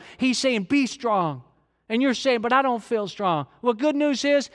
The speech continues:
it's not about your strength anyhow. It's not. You're saying, "Well, you know, I'm discouraged and I hear that, I see that, be strong, but I, I'm not feeling too strong." Well, listen, here's the beauty of being in relationship with Jesus.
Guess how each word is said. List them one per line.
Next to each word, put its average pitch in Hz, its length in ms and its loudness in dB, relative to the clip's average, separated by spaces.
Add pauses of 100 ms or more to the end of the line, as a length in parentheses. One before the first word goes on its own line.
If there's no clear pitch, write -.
(120)
it's 220 160 -2
not 254 220 4
about 240 300 2
your 226 100 -2
strength 214 380 -2
anyhow. 135 420 -6 (800)
It's 240 200 -6
not. 294 420 0 (240)
You're 269 140 0
saying, 277 240 4
"Well, 220 200 2
you 240 160 -4
know, 285 240 2 (160)
I'm 269 220 2
discouraged 285 680 0
and 208 120 0
I 220 160 2
hear 294 260 2
that, 285 240 4
I 214 120 4
see 285 260 -2
that, 269 240 4
be 262 160 0
strong, 277 340 2
but 226 120 2
I, 240 220 4 (240)
I'm 226 180 0
not 254 200 4
feeling 247 340 -4
too 247 180 -6
strong." 214 460 2 (180)
Well, 226 120 2
listen, 254 360 0 (200)
here's 277 320 0
the 269 100 0
beauty 262 600 -2 (160)
of 208 180 2
being 262 240 0
in 254 180 -2
relationship 247 640 -2
with 233 120 -4
Jesus. 214 320 -4